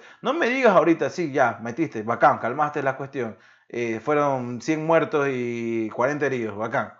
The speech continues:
Ya. Ahora ya está la, la, la, la, el, el ejército adentro y va a poner orden. Pone el orden. Todo está bien en tres, cuatro meses.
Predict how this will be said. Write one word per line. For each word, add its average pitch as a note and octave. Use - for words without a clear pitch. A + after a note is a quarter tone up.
Ya. A2
Ahora A#2+
ya B2+
está B2+
la, C3
la, A#2
la, G#2+
la, G#2
el, A2+
el A2+
ejército B2+
adentro C#3
y B2+
va A#2+
a A#2+
poner B2
orden. G2+
Pone B2
el B2
orden. A2
Todo C#3
está C3
bien C3
en A2+
tres, B2+
cuatro B2+
meses. G#2